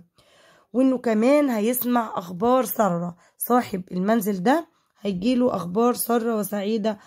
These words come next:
عن قريب بأمر الله تعالى. رؤية الأطباق أو غسيل الأطباق في المنام من الرؤيات المحمودة جدًا للرائي، أو الرائي لو شافها لأحد الأشخاص المقربين إليه،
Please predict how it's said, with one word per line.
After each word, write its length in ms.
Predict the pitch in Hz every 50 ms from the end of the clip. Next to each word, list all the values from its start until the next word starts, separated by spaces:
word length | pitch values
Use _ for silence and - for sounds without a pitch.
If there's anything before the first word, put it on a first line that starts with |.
| - - - - - -
عن 180 | - 214 247 247
قريب 480 | - - 202 190 185 220 226 202 180
بأمر 300 | 175 - - - 240 226
الله 400 | 196 196 175 175 180 202 214 220
تعالى. 420 | 208 214 - 175 156 165 170 170 - _ _ _ _ _ _ _ _ _ - - - _ -
رؤية 380 | 214 269 - - - 190 175 175 -
الأطباق 680 | 214 - - - 220 190 180 196 233 226 208 - - 190
أو 120 | 196 180
غسيل 520 | 202 208 196 - - 240 226 202 180 180
الأطباق 680 | - - 214 214 220 220 190 180 190 220 208 185 - -
في 380 | - - - 240 220 - -
المنام 540 | 175 185 190 196 196 202 220 240 247 240 - - - - - - _ _
من 260 | 220 240 247 240 220
الرؤيات 640 | 208 175 202 202 - 208 226 233 240 226 - - 180
المحمودة 680 | 185 185 196 196 185 - - 233 240 247 202 180 196
جدًا 360 | 180 170 240 226 175 165 196
للرائي، 680 | 180 180 180 196 190 180 214 240 247 247 - 269 262 247 - - - - - _ _ -
أو 200 | 226 220 208 208
الرائي 300 | 175 220 247 247 - 233
لو 160 | 208 202 190
شافها 420 | 180 - 240 233 - - - 226
لأحد 480 | 214 208 - - 202 - - 233 214 190
الأشخاص 560 | 202 - - 190 175 - - 226 226 202 -
المقربين 680 | 214 196 185 180 - - 190 185 190 190 180 220 220
إليه، 440 | 220 - - 190 196 202 226 240 233